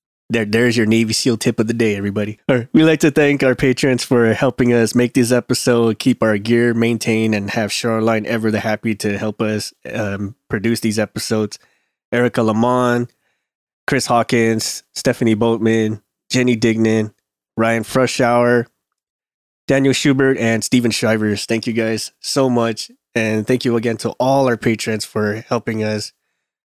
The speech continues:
make these episodes and keep Shoreline happy to produce them for us. Uh, visit us at cancel for maintenance dot com if you have any ideas for the show, some stories for the show, or you'd like to be a guest on the show.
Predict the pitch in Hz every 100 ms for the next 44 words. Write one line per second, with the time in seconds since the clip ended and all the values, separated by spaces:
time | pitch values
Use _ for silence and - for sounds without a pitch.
0 | _ - 131 123 110 113 120 - 113 110
1 | 104 104 101 101 101 _ - 127 107 110
2 | 107 101 104 98 104 98 - 101 95 -
3 | 101 104 101 - 104 98 95 _ _ 165
4 | 170 151 160 165 175 170 170 165 143 131
5 | 131 165 151 165 147 147 151 139 127 135
6 | 120 170 160 151 120 120 127 117 - 147
7 | 147 143 120 127 123 127 143 147 147 135
8 | - - 117 101 - 151 143 143 143 -
9 | 117 - 156 143 139 - 135 120 139 123
10 | 113 143 135 127 127 127 113 123 151 -
11 | 107 101 101 - 98 110